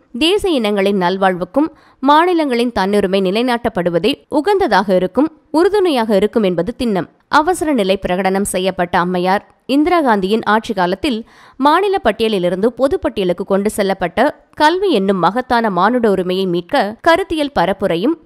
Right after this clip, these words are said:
கள போராட்டங்களும் செய்ய வேண்டியது பேரவசியமாகிறது. எனவே, கல்வி உரிமை போராளி தங்கை அனிதாவின் நினைவு நாளில் கல்வியை மாநில பட்டியலுக்கு கொண்டு வர அரசியல் அழுத்தம் தந்து, அதனை மீட்டெடுக்க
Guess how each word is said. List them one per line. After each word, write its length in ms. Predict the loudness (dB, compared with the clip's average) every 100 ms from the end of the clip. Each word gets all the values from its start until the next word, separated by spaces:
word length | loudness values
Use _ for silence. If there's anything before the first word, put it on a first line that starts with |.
| _
கள 280 | 0 2 2 0
போராட்டங்களும் 680 | 2 2 0 -2 0 -2 -2
செய்ய 200 | -2 -2
வேண்டியது 580 | 0 -2 0 0 0 -2
பேரவசியமாகிறது. 1000 | -2 0 0 0 -2 -2 -2 -2 -6 -8 _ _ -20 _
எனவே, 400 | 0 2 2 0
கல்வி 360 | 0 0 2 0
உரிமை 280 | 0 -2 -2
போராளி 540 | -2 0 0 0 -4 0
தங்கை 300 | 0 2 2
அனிதாவின் 580 | 0 0 -2 -2 0
நினைவு 280 | 0 0 2
நாளில் 420 | 2 2 0 -4 -14 _ _ _
கல்வியை 460 | 0 2 0 0
மாநில 400 | 2 2 0 0
பட்டியலுக்கு 500 | -2 -2 -2 -4 -6
கொண்டு 260 | -2 -2 2
வர 380 | 2 2 0 0
அரசியல் 440 | 0 2 0 -2
அழுத்தம் 380 | 0 -2 -2 -2
தந்து, 500 | -2 -2 0 -2 -4 _
அதனை 380 | 2 2 2 0
மீட்டெடுக்க 760 | 0 -2 -2 -2 2 0 0